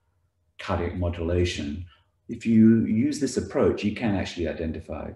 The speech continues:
cardiac modulation. Importantly, though,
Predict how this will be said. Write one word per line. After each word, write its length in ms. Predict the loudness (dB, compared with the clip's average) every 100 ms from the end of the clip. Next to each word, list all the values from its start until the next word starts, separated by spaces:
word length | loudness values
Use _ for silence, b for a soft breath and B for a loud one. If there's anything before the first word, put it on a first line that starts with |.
| -14
cardiac 340 | -10 -10 -10
modulation. 800 | -12 -14 -14 -14 -14 -14 -18 -20 _ _ B B B B B 2
Importantly, 760 | 2 2 0 6 6 8 6 4
though, 440 | 2 -4 -8 -12